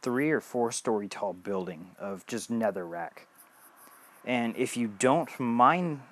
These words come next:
the reactor core instantly, it'll fill the building with holes. So have fun repairing that.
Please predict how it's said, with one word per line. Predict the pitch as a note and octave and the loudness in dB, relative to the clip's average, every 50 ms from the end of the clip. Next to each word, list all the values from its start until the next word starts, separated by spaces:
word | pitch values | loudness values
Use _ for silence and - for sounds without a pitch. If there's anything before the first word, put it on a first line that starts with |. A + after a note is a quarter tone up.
| - - - | -20 -20 -14
the | - A#2+ A#2 B2+ A#2+ | -12 -4 -2 -2 -2
reactor | A2+ A2 A#2+ C#3 D3 - - B2+ | 0 2 2 2 2 2 -2 -4
core | - - - A#2 F#2 | -4 0 0 -2 0
instantly, | - B2 D#3+ F3+ - - A2+ F#2+ F#2+ F#2+ F#2 F2 G#2 | 2 0 0 0 0 -2 -4 -4 -4 -6 -6 -4 -2
it'll | B2+ A#2+ A2 G2+ | 0 2 2 0
fill | - - - - - C3 B2 B2 C#3 D#3+ G3 F#3+ - - _ _ _ _ _ _ _ _ - - _ - | 0 -6 -12 -4 2 4 6 6 6 6 2 0 -2 -10 _ _ _ _ _ _ _ _ -20 -20 _ -4
the | A2 A2 | -2 -2
building | G2 G2+ C3+ C#3+ D3 C3+ B2 A2 G2+ | 2 4 4 6 6 4 2 0 -2
with | G2 - - | -4 -6 -6
holes. | - - C#3+ B2 G2 - - - - - - - - _ _ _ - - _ _ - _ _ | 0 2 4 4 4 2 -2 -8 -12 -14 -14 -14 -18 _ _ _ -20 -20 _ _ -20 _ _
So | _ - - C3 A#2+ A#2 A2+ G#2 - - | _ -6 0 2 4 4 4 2 0 -4
have | - - C3 D3 C#3+ B2+ | -8 -6 -4 -2 -2 -4
fun | - - C#3 C3+ C3 B2+ B2 A#2+ A2+ G#2+ F#2 | -4 -2 2 2 2 2 2 0 -2 -2 -2
repairing | G#2 G#2+ - - - - D#3 D3+ C3 G#2+ F2+ E2+ | -4 -4 -6 -6 -2 2 2 2 4 2 -2 -8
that. | E2 D#2 D#2 - - - | -12 -16 -18 -20 -20 -20